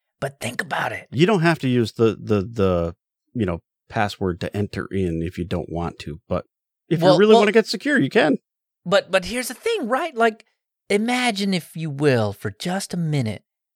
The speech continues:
Speaker 1: that you forgot your password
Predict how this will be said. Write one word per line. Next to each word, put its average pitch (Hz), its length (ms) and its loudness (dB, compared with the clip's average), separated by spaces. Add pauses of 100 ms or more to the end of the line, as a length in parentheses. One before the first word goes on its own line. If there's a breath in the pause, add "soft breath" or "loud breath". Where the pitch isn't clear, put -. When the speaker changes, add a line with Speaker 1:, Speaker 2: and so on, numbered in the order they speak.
(100)
Speaker 1:
that 123 420 4 (400)
you 139 340 -6
forgot 175 640 -2
your 165 200 -8
password 139 680 -4